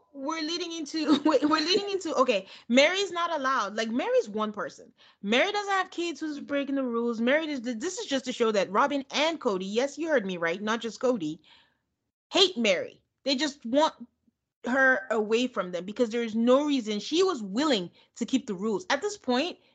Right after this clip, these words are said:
Mary is willing for Cody to just acknowledge that she's alive. So she'll do <laughs> anything possible. But the nanny is allowed because the nanny, who they do not know what she's doing, is following the rules. Color me,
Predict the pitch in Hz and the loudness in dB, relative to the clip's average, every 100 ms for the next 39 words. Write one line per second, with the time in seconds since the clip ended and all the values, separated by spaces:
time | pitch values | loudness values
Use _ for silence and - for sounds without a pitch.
0 | _ 226 302 494 370 294 359 277 247 214 | _ 2 4 4 0 -2 -4 0 2 0
1 | - 311 370 285 233 269 247 - - - | -2 -2 -2 -2 -6 -6 -6 -12 -16 -20
2 | _ 240 240 277 285 220 208 240 202 160 | _ 0 2 -2 -4 -8 -10 -8 -8 -6
3 | 185 202 135 - _ _ - 262 381 349 | -4 -4 -6 -14 _ _ -4 -2 -2 -2
4 | 294 - 294 311 254 - 214 160 - _ | -4 2 4 4 0 -10 -12 -10 -20 _
5 | _ _ - 240 226 185 143 - _ - | _ _ 0 2 2 -4 -16 -20 _ -20
6 | - _ 247 262 - 226 220 208 _ - | -20 _ 0 0 -4 -14 -12 -14 _ 0
7 | 247 247 466 370 330 - 269 262 262 302 | 2 2 0 -4 -8 -6 -2 0 0 0
8 | 285 220 208 226 247 240 254 320 330 269 | -2 -2 -6 -2 0 2 0 0 0 -2
9 | - 349 339 311 339 349 370 311 294 240 | 0 -4 -4 -4 -2 0 0 2 2 2
10 | 226 214 170 190 180 190 220 - - - | 0 -8 -2 0 2 2 0 -4 0 4
11 | - - 226 220 214 226 247 254 294 392 | 4 4 4 4 0 -2 -2 -2 0 0
12 | 247 - - _ - - _ _ _ _ | 0 -4 -20 _ -20 -20 _ _ _ _
13 | _ _ - 605 587 523 359 403 | _ _ 4 6 8 6 2 -4